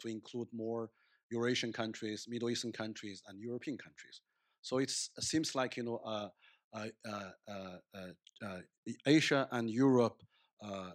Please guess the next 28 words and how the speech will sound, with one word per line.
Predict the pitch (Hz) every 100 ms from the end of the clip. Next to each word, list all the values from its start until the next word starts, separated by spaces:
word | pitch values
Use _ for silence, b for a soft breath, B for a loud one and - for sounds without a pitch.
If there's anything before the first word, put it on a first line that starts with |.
| -
integration | 120 - 107 131 127 107 92 _
projects. | - 104 90 76 - - _ _ _ _
But | 123 117
then, | 170 185
you | 139
know, |
we | 127 120
can | 123
see | 110 117
now, | 113 139 117 107 B B B _
uh, | 95
Latin | 110 123 123
American | 110 117 117 110
countries, | 110 104 - 104 101 -
you | 101
know, | 95 92
U | 107 123 117
S, | 107 104 -
Canada, | - 110 117 117 104 104 98 90 _
African | 120 120 117 -
countries, | 110 104 107 98
Pacific | - 101 123 -
countries | 117 110 107 95 B B B B -
could | 113
be | 110
part | - 123 139
of | 147
that. | 175 135